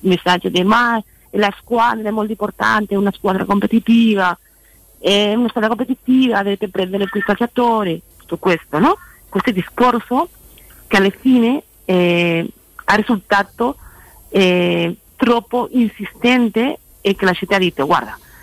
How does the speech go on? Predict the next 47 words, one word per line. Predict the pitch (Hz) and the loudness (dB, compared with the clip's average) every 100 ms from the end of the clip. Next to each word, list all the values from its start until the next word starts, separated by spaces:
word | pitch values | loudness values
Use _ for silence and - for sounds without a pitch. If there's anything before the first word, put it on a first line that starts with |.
| - - | -20 -8
dobbiamo | - 202 233 254 277 | -2 0 2 2 2
impegnarci | 254 214 196 202 220 - - 294 - _ _ | 0 0 0 0 -2 -4 -4 -2 -4 _ _
per | 208 180 | -4 -2
cinque | - 220 202 202 | -4 -2 0 2
anni | 196 226 - | 2 0 -2
o | 214 | -2
di | 180 | -2
più". | - - 160 147 - _ - - - - - | -2 0 0 -2 -8 _ -20 -20 -20 -20 -2
Eh, | 196 190 190 190 185 | 2 4 2 0 -2
Leo | 226 247 | 0 0
Messi | 247 247 277 | 0 -2 -4
ha | |
trentaquattro | 247 208 196 190 180 185 | -4 -4 -2 -2 -2 0
anni, | 170 156 147 147 - _ - - - - - | 0 0 -4 -10 -16 _ -20 -20 -20 -20 -6
eh, | 165 175 | -2 -2
è | - | 0
vero | 220 247 | 0 0
che | 262 | -2
è | 220 | -2
il | |
migliore | 214 208 | 0 0
del | 202 | 0
mondo, | 202 185 165 160 143 - - _ - | 2 0 0 -2 -4 -4 -12 _ -6
ma | 190 185 | 0 0
il | 185 | 0
papà | 208 196 254 | -4 -2 -2
insiste, | 277 240 - 254 247 - 247 | 0 -2 0 0 0 -2 0
la | 220 | 0
squadra | - 208 233 | 0 -2 -2
competitiva, | 240 240 226 - 233 190 - - - - | -2 -2 -4 -2 -2 -2 -6 -20 -20 -4
competitiva | 233 214 208 269 | 0 2 2 2
e | |
noi | 254 302 | 2 2
non, | 285 233 - | 0 -2 -2
non | 220 | -2
abbiamo | 208 202 175 | -2 -4 -2
soldi | 349 269 190 | -2 -2 -4
per, | 165 165 | -4 -4
per | 175 | -2
investire | 175 175 - 180 170 | -2 -4 -6 -2 0
in, | 175 170 | 0 0
in, | 160 139 | -2 -2
in | 165 | -2
fare | - 185 | -2 0
una | 185 | 0
squadra | - 180 165 | 0 0 0
co-, | 165 | -4